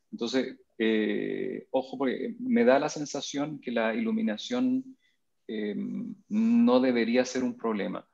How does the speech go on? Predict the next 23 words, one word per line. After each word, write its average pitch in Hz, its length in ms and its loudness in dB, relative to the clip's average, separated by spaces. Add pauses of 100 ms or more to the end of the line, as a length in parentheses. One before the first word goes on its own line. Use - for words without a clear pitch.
(160)
El 113 160 -2
problema 120 460 4
son 110 260 -2
los 101 240 -2
vellos, 104 580 0
la 95 220 -2
piel, 101 540 -2
el 98 140 -2
lunar, 101 520 0
etcétera, 98 480 -6
pero 104 340 -4 (280)
no 110 100 -4
sé 123 140 0
si - 160 -4
el - 160 -10
Top 123 180 0 (140)
Hat - 300 0
les 113 160 -6
va 117 100 2
a - 20 4
dar 113 200 2
ahí 113 200 2
algún, 107 600 -4